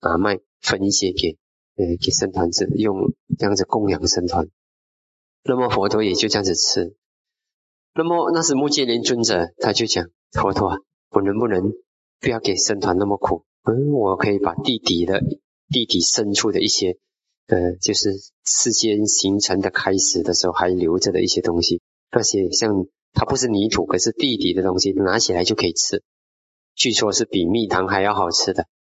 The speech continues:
那么佛陀就问舍利弗尊者，那么地，你这样子拿的时候呢，那些众生你会怎么办？你怎么处理？你不是要杀害很多众生吗？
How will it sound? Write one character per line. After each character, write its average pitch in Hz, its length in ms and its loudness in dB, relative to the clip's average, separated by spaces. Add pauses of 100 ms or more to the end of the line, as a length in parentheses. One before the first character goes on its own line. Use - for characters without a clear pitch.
(280)
那 131 120 4
么 120 100 0
佛 104 200 0
陀 107 120 0
就 113 160 0
问 107 160 0
舍 95 160 0
利 101 140 0
弗 98 180 0
尊 95 220 0
者， 90 200 0 (680)
那 156 140 0
么 160 140 0
地， 156 280 0 (280)
你 131 140 2
这 180 100 0
样 175 60 0
子 139 100 0
拿 110 240 2
的 143 100 0
时 113 140 0
候 135 120 0
呢， 131 120 0
那 147 80 0
些 139 100 0
众 143 220 0
生 120 200 0
你 95 80 2
会 123 100 0
怎 107 120 0
么 95 100 0
办？ 101 220 -2
你 107 80 2
怎 104 140 0
么 113 80 0
处 131 200 -2
理？ 98 140 0
你 98 180 0
不 123 120 0
是 123 60 0
要 123 60 -2
杀 - 160 0
害 120 220 2
很 101 100 2
多 104 120 0
众 110 180 0
生 101 180 0
吗？ 101 120 0